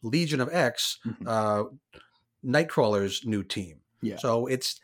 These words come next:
Speaker 1: they kinda talk a little bit about how he's allowed back now, but it's still a little bit vague, but he seems quite happy to be back on Krakoa. So if you
Speaker 2: Yeah.
Speaker 1: wanna see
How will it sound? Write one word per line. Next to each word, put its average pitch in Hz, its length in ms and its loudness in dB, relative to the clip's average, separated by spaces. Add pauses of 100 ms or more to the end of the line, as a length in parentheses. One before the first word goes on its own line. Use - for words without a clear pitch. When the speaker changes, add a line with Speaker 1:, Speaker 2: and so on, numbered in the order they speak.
(100)
Speaker 1:
they 202 100 2
kinda 302 260 0
talk 233 200 2
a 156 40 0
little 190 320 2
bit 208 120 4
about 190 180 4
how 175 320 2
he's 165 160 -2
allowed 151 280 4
back 147 260 4
now, 147 120 0
but 151 100 2
it's 165 100 -8
still 254 180 0
a - 20 8
little 180 220 6
bit 143 120 2
vague, 110 420 2 (300)
but 131 140 -2
he 196 100 2
seems 160 320 2
quite - 260 0
happy 110 280 0
to 101 100 -6
be 98 320 -2 (380)
back 104 220 0
on 98 120 -4
Krakoa. 92 360 -14
So 147 100 0
if 143 80 0
you 202 60 6
Speaker 2:
Yeah. 196 60 4
Speaker 1:
wanna 180 160 4
see 135 500 2